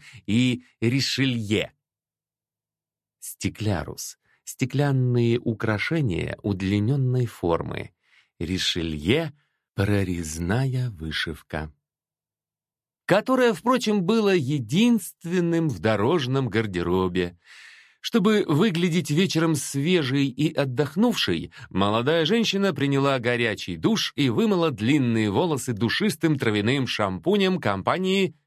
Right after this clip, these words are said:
«Витафарма». К её огромному сожалению, ванны в гостинице не было,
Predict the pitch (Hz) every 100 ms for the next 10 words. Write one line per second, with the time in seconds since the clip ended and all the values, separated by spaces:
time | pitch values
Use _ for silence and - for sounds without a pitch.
0 | _ 82 101 131 196 156 120 87 87 87
1 | 90 98 _ _ - _ _ - 85 123
2 | 139 139 147 143 135 131 131 131 117 131
3 | 110 135 180 120 95 82 _ 123 117 151
4 | 196 147 113 95 98 123 - 117 98 -
5 | 95 92 180 104 92 85